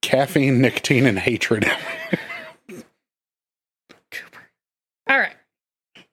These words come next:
Speaker 2: So they found his car, but no Brandon.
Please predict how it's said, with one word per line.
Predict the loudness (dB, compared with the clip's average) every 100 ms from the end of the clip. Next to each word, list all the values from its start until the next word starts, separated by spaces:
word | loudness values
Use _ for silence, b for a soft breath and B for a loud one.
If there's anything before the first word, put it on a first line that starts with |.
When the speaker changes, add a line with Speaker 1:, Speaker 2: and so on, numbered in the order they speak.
| -2
Speaker 2:
So | 0
they | 2
found | 2 2
his | 0
car, | 0 -2 -4 -10 _ _ -18
but | -2 0
no | 2 4
Brandon. | 4 2 -2 -8